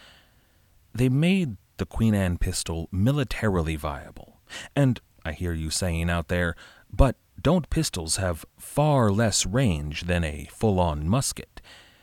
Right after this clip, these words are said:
And traditionally, yes, that's true. But the Queen Anne pistol had one other innovation that was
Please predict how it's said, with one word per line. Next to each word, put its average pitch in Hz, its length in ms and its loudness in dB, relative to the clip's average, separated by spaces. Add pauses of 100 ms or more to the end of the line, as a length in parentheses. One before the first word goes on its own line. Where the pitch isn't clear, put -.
(180)
And 117 300 2 (100)
traditionally, 110 640 2
yes, 98 360 -2
that's 87 220 -4
true. - 440 -6 (540)
But - 100 -2
the - 60 -6
Queen 165 320 0
Anne 120 260 0
pistol 76 380 -6
had 78 280 -6
one 123 180 -2
other 95 240 2
innovation 80 600 -4
that 80 120 -6
was 73 420 -6